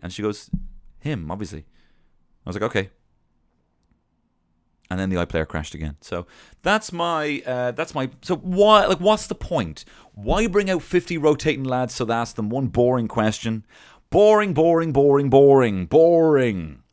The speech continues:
I can't believe that is trying to compete with the internet. Anyway, that's all I'm saying. Come check out my shows on the iPlayer, uh, <laughs> when they happen. Um, so, yeah, come here to me.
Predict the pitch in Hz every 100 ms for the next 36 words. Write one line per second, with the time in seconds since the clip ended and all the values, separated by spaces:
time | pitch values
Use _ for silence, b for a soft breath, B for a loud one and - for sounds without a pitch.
0 | _ - 190 - - 180 185 - - 160
1 | 143 143 135 110 80 - - 120 120 107
2 | - - 113 104 107 95 104 95 98 -
3 | 107 98 87 76 71 - _ 127 107 76
4 | - b - - 117 104 - 87 80 B
5 | B B 135 131 131 - 101 98 - 92
6 | 87 - 87 87 73 82 78 - - 73
7 | 73 123 - - 170 143 117 101 87 87
8 | 90 90 85 - - 123 B B 147 B
9 | 131 B - 110 113 107 104 104 101 -
10 | _ _ _ - _ _ _ - - 151
11 | 151 151 151 - _ _ _ _ _ -
12 | 110 76 - 117 101 73